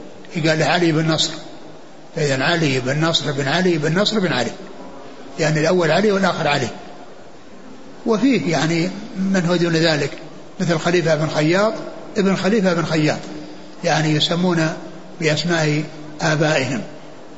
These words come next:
ولكن هذا أكثر ما جاء فيما أعلم بالنسبة لتسمية، آه، آه، تسمية بأسماء الآباء، علي بن نصر بن علي بن نصر بن علي.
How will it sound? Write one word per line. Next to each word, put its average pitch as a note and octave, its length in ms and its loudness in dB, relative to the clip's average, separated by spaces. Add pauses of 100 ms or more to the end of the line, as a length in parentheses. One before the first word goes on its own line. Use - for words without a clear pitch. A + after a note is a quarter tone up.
(420)
ولكن D#3+ 280 2
هذا F3 560 2
أكثر E3+ 380 0
ما D#3 180 2
جاء F3+ 440 4 (580)
فيما D#3+ 260 2
أعلم G3 400 2 (500)
بالنسبة F3 680 2 (460)
لتسمية، D#3+ 760 2 (720)
آه، D#3+ 520 2 (840)
آه، F3 240 0 (720)
تسمية F3+ 240 2 (640)
بأسماء E3 340 0
الآباء، C3 380 2 (520)
علي D#3 440 2
بن C#3+ 240 -2
نصر E3 220 -2
بن C#3+ 160 -2
علي F#3+ 340 2
بن F#3 160 0
نصر F3+ 180 0
بن D3 120 -2
علي. A#2 180 -4